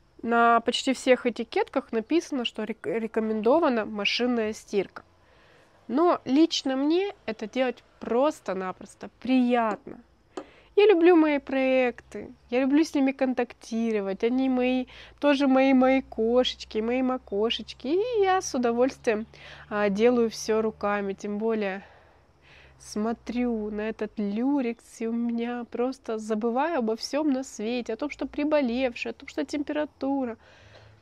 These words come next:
Меня это так мотивирует. Вообще контакт, тактильность, это про меня.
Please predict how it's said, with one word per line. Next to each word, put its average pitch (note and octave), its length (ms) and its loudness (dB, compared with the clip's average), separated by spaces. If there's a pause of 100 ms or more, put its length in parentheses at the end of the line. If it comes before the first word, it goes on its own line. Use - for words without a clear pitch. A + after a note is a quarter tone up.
(600)
Меня B3+ 160 4
это B3 140 2
так C#4 220 0
мотивирует. A3 720 -2 (160)
Вообще C#4 280 -2
контакт, C4 600 4 (280)
тактильность, A#3 840 -2 (800)
это A#3+ 200 -2
про - 180 -8
меня. F#3 440 -6